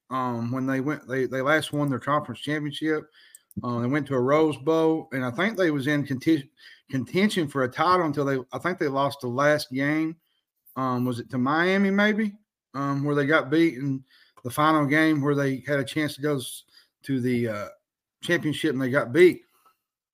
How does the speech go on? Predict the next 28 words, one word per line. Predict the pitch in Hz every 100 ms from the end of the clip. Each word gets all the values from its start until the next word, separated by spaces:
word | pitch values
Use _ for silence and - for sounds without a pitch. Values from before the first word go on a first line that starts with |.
| _ _
What | 131 170
I | 185 247
liked | 233 220 -
about | 175 185 175 139
his | 175 185
press | 185 - 185 185
conference, | - 196 190 190 - - _ _ _ _ _ _ _
he | 170
said | 196 202 175
he | 180
was | 165
gonna | 175 170
go | 165 175
meet | 165 180 180
with | 143
the | 131
donors, | 143 165 180 180 175 165 - _ _ _ _ _ _
um, | 139 139 135 127 127 135
that | 147 135 123 - _ _ _ _ _
U | 170 180
C | -
L | 170 165
A | 175
was | 160
gonna | 165 156
be | 156
attractive | 131 - 170 180 175 156
again, | 147 156 175 170 156